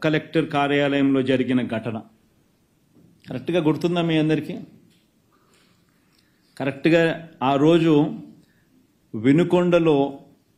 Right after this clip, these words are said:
రషీద్ అని ఒక అబ్బాయిని అతి దారుణంగా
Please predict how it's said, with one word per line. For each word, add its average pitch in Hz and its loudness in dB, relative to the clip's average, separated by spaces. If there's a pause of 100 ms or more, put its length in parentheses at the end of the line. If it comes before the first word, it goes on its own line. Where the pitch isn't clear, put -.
(1400)
రషీద్ 156 0
అని 156 2
ఒక 139 0 (1000)
అబ్బాయిని 131 0 (680)
అతి 127 -2
దారుణంగా 160 0